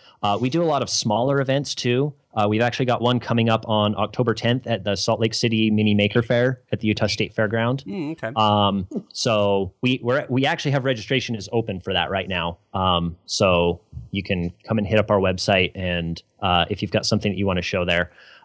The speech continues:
Speaker 1: Um, and that's gonna be a lot smaller event, like I said. Um, you know, we'll probably still have, you know, eight to ten, maybe even twelve indies there, uh, but it's not a, a giant, you know, Salt Lake Comic Con kind of extravaganza.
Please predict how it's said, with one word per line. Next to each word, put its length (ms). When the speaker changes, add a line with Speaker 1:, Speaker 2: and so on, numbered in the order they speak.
Speaker 1:
Um, 320
and 80
that's 160
gonna 120
be 80
a 60
lot 180
smaller 380
event, 240
like 160
I 40
said. 380
Um, 480
you 100
know, 140
we'll 140
probably 800
still 280
have, 480
you 100
know, 260
eight 160
to 80
ten, 300
maybe 200
even 200
twelve 320
indies 320
there, 320
uh, 140
but 120
it's 140
not 160
a, 100
a 180
giant, 560
you 100
know, 260
Salt 240
Lake 180
Comic 320
Con 320
kind 200
of 80
extravaganza. 960